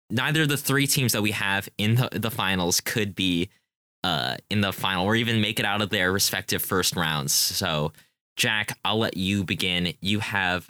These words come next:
uh, Nashville S C versus the Colorado Rapids, hosted by,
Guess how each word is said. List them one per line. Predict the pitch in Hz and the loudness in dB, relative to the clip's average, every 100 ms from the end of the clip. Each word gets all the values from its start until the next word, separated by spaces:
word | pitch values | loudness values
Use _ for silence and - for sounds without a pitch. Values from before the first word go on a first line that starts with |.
| - | -4
uh, | 87 73 | -2 -2
Nashville | 92 92 87 - | -2 -2 -2 -2
S | 85 - | 0 0
C | - 87 | 0 -2
versus | 80 87 95 82 | -2 -4 -4 -6
the | - | -8
Colorado | - 85 85 80 | -4 -2 0 0
Rapids, | 78 76 82 85 80 - _ _ - | 0 -2 -2 -2 -4 -8 _ _ -2
hosted | 120 - 117 87 | 0 2 0 -2
by, | 87 87 90 | 0 0 -2